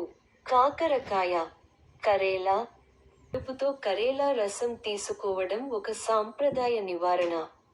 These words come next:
ఐదు, తులసి, పవిత్ర తులసి. తులసి ఆక్సీకరణ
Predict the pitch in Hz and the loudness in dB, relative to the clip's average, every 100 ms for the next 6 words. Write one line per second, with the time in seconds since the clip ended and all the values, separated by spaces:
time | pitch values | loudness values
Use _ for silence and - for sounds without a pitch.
0 | _ - 208 220 233 226 214 175 - _ | _ 2 4 4 0 0 0 -2 -6 _
1 | _ - 285 285 311 - 240 247 277 _ | _ -6 -2 0 0 0 -4 -4 -8 _
2 | _ _ 226 214 254 254 254 233 - 190 | _ _ 2 4 0 -4 -2 -2 -2 -2
3 | 185 180 214 214 233 _ _ _ _ _ | -2 -2 -4 -6 -8 _ _ _ _ _
4 | - 311 339 339 330 294 202 - - - | -6 -2 0 0 -4 2 4 2 0 -8
5 | 294 285 254 233 | -6 0 0 2